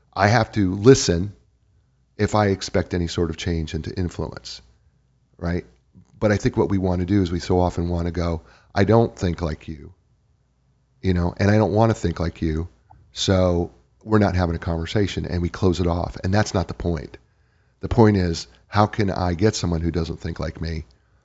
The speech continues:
that we can still be productive down the road? And I think that's what you're saying too, is that we don't have to think the same and we can still be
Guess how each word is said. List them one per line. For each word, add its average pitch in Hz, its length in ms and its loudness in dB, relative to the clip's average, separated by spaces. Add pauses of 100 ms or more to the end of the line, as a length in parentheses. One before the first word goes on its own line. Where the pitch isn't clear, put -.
(140)
that - 140 -2
we 101 100 2
can 87 140 -2
still - 160 -2
be 85 140 -2
productive - 500 -4 (540)
down 87 160 -2
the 80 80 -4
road? 104 280 0
And 110 120 2
I 127 60 2
think - 200 0
that's 131 180 0
what 117 140 2
you're 101 80 2
saying 90 280 -2
too, 107 260 0 (340)
is 104 140 -2
that 120 180 4
we 180 220 6
don't - 200 4
have 143 280 0
to - 80 2
think 120 260 0
the - 80 -4
same 117 400 2
and 92 140 0
we 110 60 0
can 98 120 -2
still 104 220 -2
be 80 100 -6